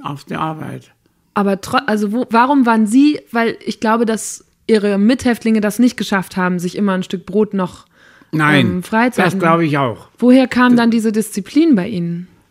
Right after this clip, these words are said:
Speaker 1: Selber gemacht.
Speaker 2: Ja? Waren
Speaker 1: Ja.
Speaker 2: Sie einfach so? Waren Sie auch schon
Speaker 1: Ja,
Speaker 2: als Junge so?
Speaker 1: ja, ja.
Speaker 2: Oder
Speaker 1: Ich kann mich selbst disziplinieren. Das bringe ich wirklich fertig. Auch in anderer Beziehung.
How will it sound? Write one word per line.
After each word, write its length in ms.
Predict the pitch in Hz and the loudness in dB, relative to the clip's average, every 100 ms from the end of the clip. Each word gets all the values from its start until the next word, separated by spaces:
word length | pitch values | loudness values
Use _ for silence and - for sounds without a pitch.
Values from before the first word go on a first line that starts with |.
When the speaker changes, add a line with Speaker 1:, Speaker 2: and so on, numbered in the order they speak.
| _ _ | _ _
Speaker 1:
Selber 440 | - 135 127 101 104 | -10 -4 -4 -4 -8
gemacht. 500 | 98 98 - - _ _ - | -8 -8 -12 -20 _ _ -6
Speaker 2:
Ja? 380 | 214 226 262 - _ | -2 0 -2 -8 _
Waren 260 | 226 247 233 | 2 4 4
Speaker 1:
Ja. 40 | |
Speaker 2:
Sie 120 | 208 | 0
einfach 320 | 196 196 - | -4 -8 -8
so? 360 | 190 220 240 247 | -8 -4 -4 -4
Waren 180 | 220 208 | -4 -4
Sie 120 | 202 | -6
auch 80 | 196 | -8
schon 120 | - | -4
Speaker 1:
Ja, 100 | 117 | -4
Speaker 2:
als 80 | 101 | -4
Junge 260 | 233 233 202 | -2 0 -2
so? 80 | - | -4
Speaker 1:
ja, 160 | 208 | -4
ja. 300 | 127 101 92 - _ _ _ _ | -6 -10 -16 -20 _ _ _ _
Speaker 2:
Oder 120 | - | -6
Speaker 1:
Ich 140 | 117 - | -6 -4
kann 220 | 131 135 | -4 -2
mich 220 | 127 117 | -2 -2
selbst 440 | - 139 127 - - | -4 -4 -4 -6 -6
disziplinieren. 1000 | 135 - 135 120 131 127 127 117 110 90 _ _ _ _ _ - | -6 -4 -6 -2 2 2 2 -2 -6 -10 _ _ _ _ _ -14
Das 180 | 117 | -14
bringe 260 | - 131 120 | -6 -4 -2
ich 80 | 117 | -2
wirklich 360 | 135 123 127 | -4 -4 -6
fertig. 500 | 120 120 113 101 - - _ _ _ _ _ - - - - _ _ _ _ - | -8 -10 -10 -12 -14 -18 _ _ _ _ _ -20 -20 -20 -20 _ _ _ _ -14
Auch 200 | 196 143 | -8 -4
in 80 | 135 | -4
anderer 360 | - 147 120 127 | -2 -2 -2 -6
Beziehung. 600 | 117 - 147 127 117 | -8 -8 -6 -4 -6